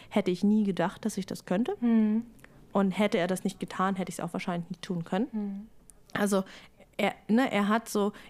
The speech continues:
Speaker 1: emotional, ähm, und also ich, ich arbeite viel mit der, mit systemischem Coaching, also er hat in der Systemik, äh, hat er das, was zu ihm gehört, nämlich die Schuld zu sich geholt und dadurch,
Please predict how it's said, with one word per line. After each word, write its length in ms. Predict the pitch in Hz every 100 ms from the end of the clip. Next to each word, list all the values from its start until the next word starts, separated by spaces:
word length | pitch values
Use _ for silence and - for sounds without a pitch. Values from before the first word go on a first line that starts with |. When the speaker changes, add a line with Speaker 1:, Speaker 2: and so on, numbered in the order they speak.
| -
Speaker 1:
emotional, 960 | 226 233 233 220 196 185 180 180 180 -
ähm, 320 | 170 170 160
und 400 | - 170 165 -
also 300 | - 170 165
ich, 200 | 170 -
ich 260 | - 175 -
arbeite 300 | 180 180 170
viel 220 | - 185
mit 140 | 175 175
der, 120 | 170 175
mit 260 | 180 175 170
systemischem 480 | 185 - 185 175 -
Coaching, 540 | - 214 214 208 202
also 160 | - 185
er 100 | 190
hat 140 | 185
in 80 | 196
der 100 | 185
Systemik, 580 | 180 - 196 196 220 226 - - - -
äh, 160 | 196 -
hat 300 | - 196 -
er 300 | 190 185 190
das, 300 | 175 185 196
was 160 | 185 -
zu 100 | -
ihm 240 | 185 180
gehört, 320 | 196 196 214 214
nämlich 240 | 190 190
die 100 | 175
Schuld 360 | - 180 175 -
zu 120 | 190
sich 260 | 165 165
geholt 460 | - 190 196 208 240 - - - -
und 180 | 196
dadurch, 540 | 170 170 180 185 196